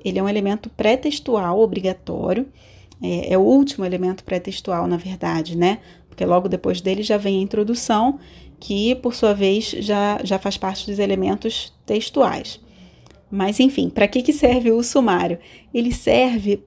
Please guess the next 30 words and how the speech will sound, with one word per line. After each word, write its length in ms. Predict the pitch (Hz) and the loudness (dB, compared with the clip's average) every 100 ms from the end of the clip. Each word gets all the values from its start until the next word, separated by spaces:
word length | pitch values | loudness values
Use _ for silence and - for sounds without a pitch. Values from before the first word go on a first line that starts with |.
| _ | _
pra 480 | - 233 294 285 - _ | 2 2 2 -2 -6 _
enumerar 1040 | 269 277 269 294 381 330 233 226 285 254 - | 0 2 4 4 4 2 2 0 0 -2 -6
as 140 | 254 | -6
divisões, 960 | 247 294 294 330 302 240 247 240 233 - | -4 -4 -2 -2 0 0 2 0 -2 -4
né? 300 | 202 220 269 | -2 0 0
Os 180 | 220 208 | 0 -4
capítulos 960 | - 240 - 220 254 262 254 196 190 190 | -4 -6 -4 -2 0 0 -2 -6 -4 -4
e 60 | |
subcapítulos, 1200 | 196 - 262 277 262 240 196 220 233 220 175 170 180 185 202 - - | -4 0 0 0 -2 -4 -2 0 -2 -4 -6 -6 -8 -10 -8 -6 -4
as 200 | 226 226 | -2 -2
partes 460 | - 320 311 - | 2 0 0 -6
do 140 | 185 208 | -4 -2
trabalho 440 | 220 196 190 185 | 0 0 0 0
de 80 | 185 | -2
um 60 | 196 | -2
modo 300 | 190 185 185 | 0 -2 0
geral. 460 | 214 196 165 170 - _ _ _ _ _ _ 330 | 2 2 2 -2 -8 _ _ _ _ _ _ 4
E 120 | 453 | 6
o 80 | 440 | 6
índice? 680 | 233 190 165 160 - 180 - _ _ _ _ - | 4 0 -6 -8 -10 -10 -14 _ _ _ _ -8
O 140 | 240 254 | 0 4
índice 760 | 311 349 262 190 - - 185 _ _ _ | 6 6 4 0 -6 -8 -10 _ _ _
é 160 | - 285 | -2 2
um 80 | 320 | 4
elemento 880 | 294 269 240 220 226 269 311 - - | 4 4 2 0 -2 -2 -2 -4 0
opcional, 920 | 220 214 - 196 180 165 160 175 277 | 0 0 -6 -6 -4 -2 0 2 4
né, 280 | 294 208 262 | 4 2 0
nos 160 | 269 - | -2 -2
trabalhos 360 | - 175 175 | -6 -6 -6
acadêmicos, 840 | 185 190 180 165 175 240 302 302 | -10 -8 -4 -2 0 -2 -4 -6